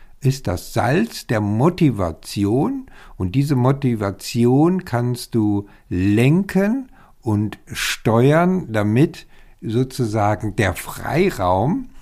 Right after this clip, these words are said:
den du den Mitarbeitern gibst, sich in der richtigen Richtung auf den richtigen Feldern entwickelt.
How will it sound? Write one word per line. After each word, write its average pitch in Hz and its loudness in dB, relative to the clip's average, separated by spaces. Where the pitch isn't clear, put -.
den 113 2
du 143 2
den 117 0
Mitarbeitern 104 -2
gibst, 120 -4
sich 107 -8
in 113 -2
der 92 -4
richtigen 120 0
Richtung 117 2
auf 92 -6
den 98 -2
richtigen 123 -4
Feldern 92 -2
entwickelt. 107 -2